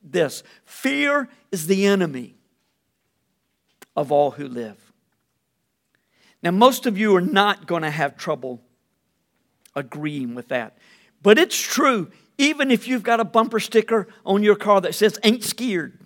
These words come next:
You, you're, it's true. You are scared. If you're not, you will be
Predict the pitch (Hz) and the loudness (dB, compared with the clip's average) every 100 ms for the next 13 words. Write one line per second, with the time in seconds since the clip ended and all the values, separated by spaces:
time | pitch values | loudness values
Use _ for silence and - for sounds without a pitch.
0 | _ _ _ _ _ _ 196 190 392 233 | _ _ _ _ _ _ -8 -2 -2 -2
1 | 185 277 370 285 - - 320 - - 294 | 0 2 0 -2 -10 -4 -4 -4 -2 0
2 | 370 480 202 - - - _ - - 233 | 6 6 4 -6 -20 -20 _ -20 -2 4
3 | 466 415 339 349 - - 277 226 143 113 | 8 12 12 10 6 0 4 4 2 2
4 | 208 - 302 302 302 285 233 302 320 311 | 2 4 2 4 4 4 2 0 0 2
5 | 349 349 311 277 277 311 | 4 2 0 -2 -2 -4